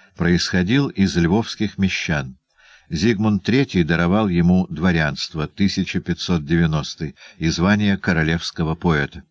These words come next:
Писавший по-польски и по-латыни Шимонович пользовался европейской известностью как филолог и гуманист. Свои латинские стихи подписывал именем Симонидеса.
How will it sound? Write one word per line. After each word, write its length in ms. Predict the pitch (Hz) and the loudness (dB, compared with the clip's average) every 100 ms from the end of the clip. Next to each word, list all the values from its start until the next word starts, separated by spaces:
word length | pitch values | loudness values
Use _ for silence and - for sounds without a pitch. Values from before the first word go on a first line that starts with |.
| _ _ _ _ | _ _ _ _
Писавший 600 | - 85 123 127 - 110 | -6 -2 0 -2 -2 -2
по-польски 720 | 101 95 85 90 90 82 - 92 | 0 -2 0 2 2 0 -4 -4
и 220 | 87 92 | 0 -2
по-латыни 760 | - 82 76 - 80 73 85 - | -2 -2 -2 -2 -4 0 0 -2
Шимонович 800 | - 85 78 76 78 80 90 - - - - _ | -4 -2 -2 -2 -2 -2 -4 -12 -20 -20 -20 _
пользовался 840 | 117 139 123 131 127 - 113 110 - | 0 0 0 -2 -2 -2 0 0 2
европейской 840 | 87 78 76 87 87 - - 101 | 0 2 -2 0 0 0 -2 -2
известностью 840 | 95 76 76 76 - 90 85 - 87 | 0 -2 -2 -2 -2 -4 -4 -2 -2
как 260 | - 76 - | 0 -4 -4
филолог 640 | - 78 71 80 107 110 - | -6 -4 0 0 0 -4 -8
и 360 | - 80 90 - _ | -4 -2 -4 -8 _
гуманист. 760 | - 71 87 85 - 65 - - _ _ _ - _ | -8 0 2 2 0 -8 -10 -14 _ _ _ -20 _
Свои 560 | - - 82 82 82 82 - | -10 -4 0 2 2 0 -2
латинские 720 | 85 80 85 73 - 80 71 | -2 0 -4 -4 -6 -6 -4
стихи 560 | - 78 - 113 131 - - _ - | -4 -6 -4 -2 -2 -6 -20 _ -6
подписывал 720 | 80 - 104 113 - 113 113 | -6 -2 -2 -2 -2 0 -2
именем 640 | - 87 92 92 92 87 - _ _ _ _ | 0 2 4 4 4 2 -4 _ _ _ _
Симонидеса. 1120 | - - 95 85 90 87 90 76 71 - 76 | -12 0 2 4 6 6 4 2 -4 -4 -6